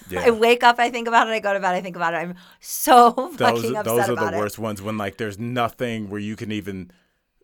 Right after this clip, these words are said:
Speaker 1: I don't
Speaker 2: argue
Speaker 1: know
Speaker 2: on your
Speaker 1: how
Speaker 2: side, even in
Speaker 1: and
Speaker 2: your ho-,
Speaker 1: he
Speaker 2: own
Speaker 1: was
Speaker 2: head.
Speaker 1: so nice. I mean, he's a nice person, and he was so nice about it, but, like, I wouldn't have been so nice if, look, ah, that's
Speaker 2: It's
Speaker 1: so bad.
Speaker 2: I, I, and see, this is where I would disagree with you. I would think you would because you'd be like, "Dude, I have that too, don't worry."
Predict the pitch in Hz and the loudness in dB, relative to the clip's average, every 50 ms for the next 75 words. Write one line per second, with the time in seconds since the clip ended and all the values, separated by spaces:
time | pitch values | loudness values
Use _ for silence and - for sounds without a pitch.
0 | _ _ _ - - 107 113 117 - - - 120 117 107 117 113 110 110 104 98 | _ _ _ -8 -2 0 0 0 0 0 -2 -2 -2 -2 -2 -2 -2 -4 -4 -2
1 | - 127 107 110 110 107 110 98 110 104 104 107 - - 104 107 107 101 101 123 | 0 0 2 2 0 0 -4 -6 -6 -6 -2 0 0 0 0 -2 -2 -2 -2 -2
2 | - - 339 339 349 349 - 117 117 110 107 107 117 117 _ _ - - - - | -2 0 0 0 0 -2 -4 -2 -2 -2 -2 -2 -6 -12 _ _ -14 -12 -12 -10
3 | - - 311 285 277 285 294 262 226 214 190 185 202 247 302 302 - - - - | -10 -4 0 2 2 2 2 2 0 0 0 0 -2 -4 -6 -6 -8 -8 -6 -6
4 | 254 262 269 285 302 269 285 254 226 202 202 208 202 - - - 185 190 190 185 | -4 -2 -2 -2 -2 -4 -4 -2 -2 -2 -2 -2 -6 -10 -14 -10 -10 -10 -10 -10
5 | - 151 104 98 156 202 160 196 208 214 214 208 233 226 214 185 190 196 196 208 | -12 -12 -12 -14 -14 -14 -14 -14 -12 -14 -12 -10 -10 -10 -8 -8 -10 -10 -8 -4
6 | 180 165 165 175 180 - - - 190 185 180 180 - _ - 196 202 208 226 240 | -4 -2 -2 -4 -6 -8 -8 -6 -6 -6 -6 -8 -12 _ 4 6 8 8 8 8
7 | 254 262 262 262 208 220 214 202 202 196 185 196 175 180 180 175 170 170 160 - | 6 4 0 -2 -6 -6 -6 -6 -8 -10 -12 -16 -8 -8 -8 -8 -8 -10 -12 -12
8 | 190 170 160 151 151 165 - - 180 175 _ _ _ - _ - - _ - 294 | -12 -10 -10 -10 -12 -12 -12 -14 -16 -18 _ _ _ -20 _ -20 -20 _ -14 -14
9 | 285 - - - - _ _ _ _ _ _ 294 339 381 381 339 277 208 185 185 | -14 -14 -20 -20 -20 _ _ _ _ _ _ -4 -2 -2 0 0 -2 -2 -4 -6
10 | 170 160 160 160 _ _ _ _ _ _ _ _ _ _ _ _ - - - - | -8 -10 -12 -16 _ _ _ _ _ _ _ _ _ _ _ _ -8 -6 -6 -4
11 | - 330 339 311 330 339 349 349 311 254 190 175 160 180 185 185 - 135 139 135 | -2 -2 0 0 0 0 0 -2 -4 -4 -2 -2 -2 -2 -2 -4 -8 -8 -6 -4
12 | 127 139 151 143 - - 156 139 110 156 156 156 151 143 131 127 117 117 101 120 | -4 -4 -6 -6 -6 -6 -8 -6 -4 -6 -6 -4 0 0 0 0 0 -4 -8 -8
13 | 98 98 87 110 147 151 127 - 120 - 104 123 151 147 - 156 143 123 120 113 | -10 -8 -6 -2 -2 -2 -2 -4 -8 -4 -2 -2 -2 -2 -4 -10 -10 -8 -8 -10
14 | 104 98 104 127 139 135 110 110 117 - 127 110 98 117 107 113 104 98 87 95 | -8 -6 -4 -4 -4 -4 -4 -6 -6 -6 -6 -6 -6 -6 -4 -4 -4 -4 -4 -6
15 | 120 117 110 104 95 117 113 104 110 98 - 113 110 104 98 92 92 98 95 78 | -6 -6 -4 -4 -4 -4 -4 -4 -6 -8 -8 -8 -8 -8 -8 -8 -10 -10 -10 -12
16 | 73 - | -16 -20